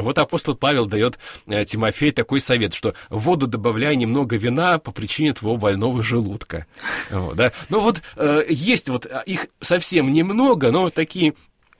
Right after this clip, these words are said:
интересные зарисовки, которые как-то приоткрывают для нас, эм, бытовую жизнь апостолов, их, их, а, общение друг с другом, вот их переживания не только о небесном, да, но и о каких-то земных вещах.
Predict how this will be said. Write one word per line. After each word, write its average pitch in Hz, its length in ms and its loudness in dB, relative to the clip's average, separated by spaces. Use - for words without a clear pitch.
интересные 135 840 2
зарисовки, 170 520 0
которые 202 360 -2
как-то 233 300 -6
приоткрывают 170 720 0
для 127 220 -4
нас, 165 280 0
эм, 120 200 2
бытовую 151 640 0
жизнь 107 340 0
апостолов, 107 760 -4
их, 92 180 -10
их, - 340 -8
а, 123 120 2
общение 131 500 0
друг 110 240 -6
с 95 60 -8
другом, 107 520 -2
вот 240 160 -4
их - 180 -6
переживания 160 720 0
не 120 140 0
только 214 540 0
о 131 340 -2
небесном, 120 720 -2
да, 160 200 0
но 135 100 0
и 151 40 2
о 147 40 -2
каких-то - 340 -10
земных 110 420 -4
вещах. - 480 -8